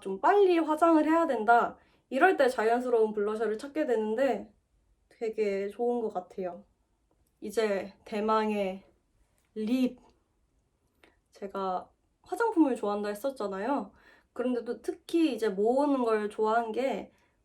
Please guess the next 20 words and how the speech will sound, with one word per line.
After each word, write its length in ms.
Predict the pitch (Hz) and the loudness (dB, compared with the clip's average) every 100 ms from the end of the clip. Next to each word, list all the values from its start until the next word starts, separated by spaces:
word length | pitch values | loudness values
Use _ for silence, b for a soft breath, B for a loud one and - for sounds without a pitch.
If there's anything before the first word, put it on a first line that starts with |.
| _ _ _ | _ _ _
블러셔랑 920 | 262 262 277 240 196 196 190 175 190 _ _ | 0 4 4 2 -2 -2 -2 -4 -8 _ _
제가 180 | 214 185 | -8 -6
립스틱 420 | 208 254 - 403 | -6 -8 2 6
모으는 440 | 302 269 233 220 | 6 4 0 0
걸 360 | 202 202 190 190 | 0 2 2 -2
굉장히 460 | 208 202 214 208 | -6 -4 -4 -4
좋아했었어요. 880 | 196 214 214 214 202 196 202 202 190 | -4 -2 0 -2 -6 -12 -8 -6 -6
막 220 | - 180 349 | -10 -2 -2
한창 460 | 381 392 302 220 b b b b b - | 0 2 2 2 b b b b b -6
스무 260 | 415 480 | 2 2
살 160 | 440 359 | 4 0
초반에는 1040 | 403 392 453 427 370 330 302 277 233 196 | 2 4 4 6 6 6 4 2 -4 -4
모을 360 | 196 220 254 254 | -2 -2 -2 -4
때 400 | 220 202 196 185 - - | -4 -2 -2 -4 -8 -2
칠팔십 540 | 453 480 605 605 - | 0 2 2 0 -6
개까지 640 | 330 277 247 233 220 196 | -2 0 2 2 2 -2
있었던 440 | - 208 254 226 214 | -4 -10 -6 -6 -6
것 80 | 196 | -8
같아요. 440 | 190 - 190 185 | -10 -6 -4 -4
그러면서 760 | - 214 214 202 202 196 190 | -4 -4 -2 -4 -2 -2 -2